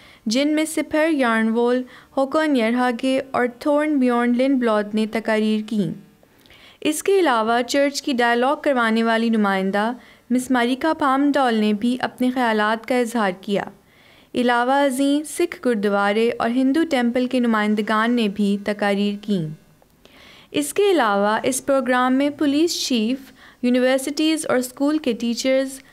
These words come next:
और शहर के पढ़े लिखे तबका से ताल्लुक़ रखने वाले दीगर अफराद ने शिरकत की। प्रोग्राम के आखिर में मुकर्रम आगा याया खान साहिब, मुबल्लिग इंचार्ज स्वीडन ने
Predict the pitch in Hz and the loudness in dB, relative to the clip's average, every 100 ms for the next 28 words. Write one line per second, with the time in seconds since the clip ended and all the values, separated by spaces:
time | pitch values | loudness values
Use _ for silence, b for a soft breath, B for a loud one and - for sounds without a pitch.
0 | B - 254 254 302 302 294 294 285 320 | B -4 -2 0 0 0 -2 -2 0 0
1 | 302 294 277 269 247 262 262 269 262 226 | 0 -2 -2 -2 -4 -2 -2 -2 -2 0
2 | 233 269 277 269 233 202 185 196 208 214 | 0 0 -2 -2 -2 2 2 0 0 0
3 | 247 277 277 - 226 208 208 226 233 220 | 0 0 -2 -4 -2 -2 -2 -2 -2 -2
4 | 202 202 196 - 170 - _ _ _ _ | -2 -4 -6 -10 -12 -12 _ _ _ _
5 | _ B B B B 240 233 233 240 254 | _ B B B B 0 2 2 2 2
6 | 254 254 214 214 254 254 262 269 262 262 | 2 0 0 0 2 2 2 2 0 2
7 | 254 254 254 240 240 269 269 254 262 294 | 0 2 2 0 2 2 2 2 2 0
8 | 349 269 226 220 226 233 240 247 240 233 | -2 -2 0 -2 -2 0 0 0 -4 0
9 | 233 262 294 285 269 247 214 214 - 254 | 2 2 0 0 0 0 0 -2 -4 -2
10 | 247 226 196 185 | 0 0 0 0